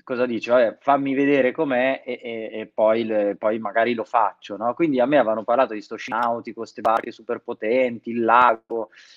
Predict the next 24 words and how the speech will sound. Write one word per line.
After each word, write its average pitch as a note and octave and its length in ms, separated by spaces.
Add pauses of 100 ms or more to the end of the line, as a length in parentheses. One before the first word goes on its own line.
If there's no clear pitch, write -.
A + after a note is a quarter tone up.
(120)
e D3 180
tutto, D3 680
ehm, A2+ 520
però C3+ 240
io D3+ 200
non, A2+ 260
eh, G#2 580 (280)
so, - 140
no, A2+ 240
anche C3+ 340
quando B2 240
sono C3+ 180
andato B2+ 300
non A#2 80
è D3 80
che C3+ 120
vedessi A#2 520
gli A2+ 100
altri, A#2 400
non A#2+ 120
riuscivo A#2+ 280
a C#3 60
rendermene A2 480
conto. F#2+ 600